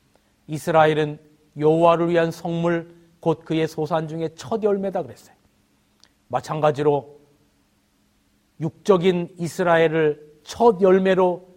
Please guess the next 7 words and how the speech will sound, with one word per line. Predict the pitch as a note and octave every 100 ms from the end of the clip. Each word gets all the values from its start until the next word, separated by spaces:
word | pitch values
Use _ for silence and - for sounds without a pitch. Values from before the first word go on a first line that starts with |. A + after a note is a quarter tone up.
| _
표상했던 | F#3 G3 F3 E3 - F3 D#3+ D#3 _ _ _
예레미야의 | D#3 D#3+ D#3+ D#3 D3+ D3+ D3 D3 C#3+ - _
표상처럼 | - F3 G3+ F#3 - D3+ F2+ _ _ _ _ _ _ _
마지막 | A#2+ D3 D#3 D#3+ C#3+ - _ _ _ _
구속받은 | - D#3+ F#3+ - F#3 F3+
영적 | E3+ F3 E3+ F#3 F3 -
이스라엘도 | F#3+ - F#3+ F#3 G#3+ G#3 F#2